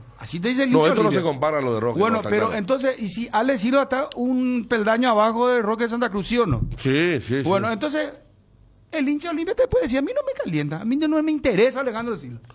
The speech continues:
Speaker 2: Muchos
Speaker 1: Que se
Speaker 2: dicen,
Speaker 1: vaya a Libertad.
Speaker 2: muchos dicen, pero vamos a ver después cuando arranque el, el torneo y cuando, eh, enfrente Olimpia a Libertad. Creo que va a haber una reacción también fuerte.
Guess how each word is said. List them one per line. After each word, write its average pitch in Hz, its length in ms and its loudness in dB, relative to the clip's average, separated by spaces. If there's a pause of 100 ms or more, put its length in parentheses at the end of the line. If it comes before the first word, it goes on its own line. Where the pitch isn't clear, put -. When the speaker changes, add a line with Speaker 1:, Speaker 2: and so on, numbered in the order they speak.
(180)
Speaker 2:
Muchos 180 380 0
Speaker 1:
Que 320 60 0
se 294 60 2
Speaker 2:
dicen, 277 100 2
Speaker 1:
vaya 311 200 2
a 277 40 0
Libertad. 180 460 -4
Speaker 2:
muchos 202 420 0
dicen, 180 440 2
pero 170 140 2
vamos 185 160 0
a - 20 2
ver 202 100 0
después 190 320 -4
cuando 185 320 -2
arranque 165 300 -2
el, 131 640 -2
el 120 140 -4
torneo 127 360 0
y 135 40 -2
cuando, 113 580 -2 (1000)
eh, 101 1300 0
enfrente 117 420 0
Olimpia 120 280 0
a 127 40 0
Libertad. 95 340 -2 (920)
Creo 143 180 0
que 165 60 0
va 160 60 4
a - 20 2
haber 165 100 2
una 175 380 0
reacción 120 360 -2
también 117 260 0
fuerte. 107 440 -2